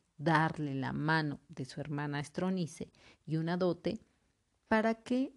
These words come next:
así persuadiera a Citalces. Y lo logró,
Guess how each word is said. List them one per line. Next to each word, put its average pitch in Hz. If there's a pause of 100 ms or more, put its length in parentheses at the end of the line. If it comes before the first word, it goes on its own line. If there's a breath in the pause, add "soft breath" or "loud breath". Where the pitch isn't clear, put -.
así 208
persuadiera 226 (140)
a 185
Citalces. 240 (920)
Y 247
lo 254
logró, 262